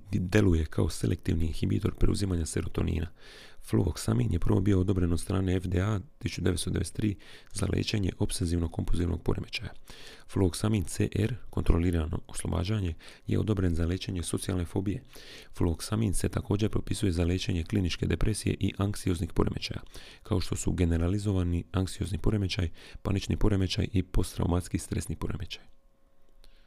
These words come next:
E, Fluvoxamin, Boat Trip, idemo na treću stranicu.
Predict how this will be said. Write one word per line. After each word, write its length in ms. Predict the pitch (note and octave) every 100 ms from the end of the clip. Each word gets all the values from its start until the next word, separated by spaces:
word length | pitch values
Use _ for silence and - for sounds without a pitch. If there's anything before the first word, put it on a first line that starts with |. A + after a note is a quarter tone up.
| - - - - - - - _ _ -
E, 420 | F2 D#2+ D#2 D2+ D#2 - - -
Fluvoxamin, 800 | - - E2 - - F2+ G2 F2
Boat 280 | F2 F2 F2
Trip, 280 | - G2 -
idemo 220 | F2+ F2 E2+
na 60 |
treću 300 | - - -
stranicu. 400 | - - A#2 A#2+